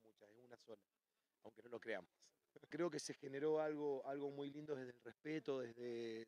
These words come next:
desde, desde saber de lo que estábamos contando, en dónde lo estábamos contando.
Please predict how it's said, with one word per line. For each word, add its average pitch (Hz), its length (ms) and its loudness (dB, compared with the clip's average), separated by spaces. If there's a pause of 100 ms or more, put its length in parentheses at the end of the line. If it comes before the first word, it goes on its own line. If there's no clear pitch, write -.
desde, 110 640 -2
desde 110 240 -10
saber 127 300 0
de 131 80 -4
lo 127 100 -4
que - 80 -20
estábamos 127 360 -6
contando, 135 440 -6
en 117 120 -12
dónde 151 280 -4
lo - 60 -20
estábamos 127 280 -20
contando. 117 380 -14